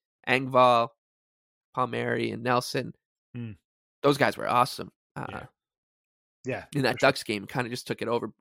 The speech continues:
Speaker 1: Brock Nelson was w-, out in one of his moods where he's just,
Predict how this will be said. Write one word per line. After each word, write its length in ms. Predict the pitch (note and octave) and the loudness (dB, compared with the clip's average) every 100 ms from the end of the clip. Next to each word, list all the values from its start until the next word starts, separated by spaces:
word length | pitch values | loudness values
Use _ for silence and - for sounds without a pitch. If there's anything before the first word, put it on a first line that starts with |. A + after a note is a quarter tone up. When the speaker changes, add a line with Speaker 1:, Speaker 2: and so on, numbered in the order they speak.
| _ | _
Speaker 1:
Brock 260 | - A#2 - | -4 -4 -2
Nelson 420 | A#2 B2 A2+ A2+ - _ _ _ _ _ _ _ _ _ _ - | -6 -6 -8 -12 -16 _ _ _ _ _ _ _ _ _ _ -8
was 360 | B2 A2+ C#3 - _ _ _ _ - | -6 -6 -10 -18 _ _ _ _ -16
w-, 100 | A#2 C3 | -4 -2
out 100 | B2+ - - | -2 -6 -4
in 160 | C#3+ C3+ | -2 0
one 120 | C3+ | 0
of 60 | B2+ | -2
his 200 | A#2+ A#2+ | -6 -4
moods 400 | B2 C3 A#2+ - | -4 -2 -4 -6
where 180 | A2 | -6
he's 240 | C3 A#2+ A2+ | -6 -10 -8
just, 300 | - A#2 | -8 -8